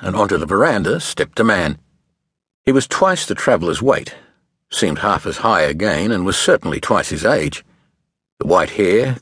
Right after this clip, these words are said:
clipped short, was plentiful. The full white moustache failed to hide the stern mouth and the rugged chin. Most men begin to decline at forty. This one hadn't begun to decline at eighty. "Good day," drawled the traveller in the manner of the inland.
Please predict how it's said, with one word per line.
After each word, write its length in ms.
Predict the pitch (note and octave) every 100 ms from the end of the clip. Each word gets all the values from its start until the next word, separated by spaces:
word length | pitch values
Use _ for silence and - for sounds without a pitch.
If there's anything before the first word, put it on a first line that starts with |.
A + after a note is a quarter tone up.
| -
clipped 260 | - D#2
short, 400 | - - G3 B2
was 140 | F2 -
plentiful. 480 | - F3 - D2+ - _ _ _ _ _ _ _ _ -
The 60 |
full 260 | - F2+ D#2+
white 260 | E2+ D#2
moustache 540 | D#2+ D2 - A#2+ F#2+ -
failed 320 | - G2 D#2+
to 100 | -
hide 340 | D#2 A2 E2+ C#2+
the 100 | E2
stern 460 | - A2+ D#2+ D2+
mouth 340 | F#2 E2 F2+ A2+
and 100 | D#2+
the 60 |
rugged 340 | D#2+ D#2+ D2 D2
chin. 400 | - C3+ D#2+ - _ _ _ _ _ _ _ _ _ _ -
Most 240 | D#3 -
men 160 | C3 G#2+
begin 240 | G2+ A2+
to 80 | F#2+
decline 540 | F#2+ - D#3+ A#2 D2+
at 80 | -
forty. 420 | - E2 G2+ C3+ _ _ _ _ _ _ -
This 160 | -
one 140 | G2+ D#2+
hadn't 240 | F#2+ D2
begun 260 | E2 F#2+ F2
to 80 |
decline 420 | F#2+ - A2 F#2+ E2+
at 140 | A#2+
eighty. 340 | E3 - - _ _ _ _ _ _ _ _ _ _ _ -
"Good 100 | -
day," 540 | G3+ E3 G#2 D#2+ - _ _ _ _ _ -
drawled 340 | G2+ F2 C#2+
the 80 | D#2
traveller 460 | - F#2 D2+ E2
in 60 | D#2
the 80 | D#2
manner 260 | F2 D#2+
of 100 | D#2
the 140 | D2 D#2+
inland. 400 | E2 D#2 D2